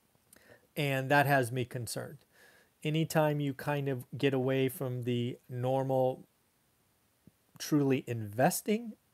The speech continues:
and now you go to speculating or gambling, it makes me nervous. And we are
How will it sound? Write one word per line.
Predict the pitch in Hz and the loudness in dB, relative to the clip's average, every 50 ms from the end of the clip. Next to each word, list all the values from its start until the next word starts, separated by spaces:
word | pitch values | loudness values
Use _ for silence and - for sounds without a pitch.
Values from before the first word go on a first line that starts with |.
| _ _ - | _ _ -6
and | 131 120 | -4 -2
now | 120 123 127 131 | 0 0 0 2
you | 135 135 127 | 0 0 0
go | 120 135 127 127 | 2 2 2 0
to | 123 - - 127 117 | 0 -2 -4 -4 -2
speculating | - - - - 139 131 - - 135 131 131 127 120 127 123 - | -4 -6 -2 0 -2 0 0 0 0 2 2 0 0 -4 -8 -6
or | 120 113 110 | -8 -8 -6
gambling, | 104 131 131 131 127 127 131 127 127 123 - - - - - - _ _ _ _ _ _ | -4 -2 -2 -2 -2 -2 -2 -4 -4 -8 -14 -20 -20 -20 -20 -20 _ _ _ _ _ _
it | - 156 156 | -2 0 2
makes | 156 143 127 - - | 0 -2 -2 -2 -4
me | 143 131 | -6 -2
nervous. | 123 131 131 131 123 131 117 - | 0 0 0 2 0 -2 -4 -4
And | - 127 123 123 | -8 -8 -4 -2
we | 131 139 135 135 | 0 2 2 4
are | 127 123 120 | 2 2 0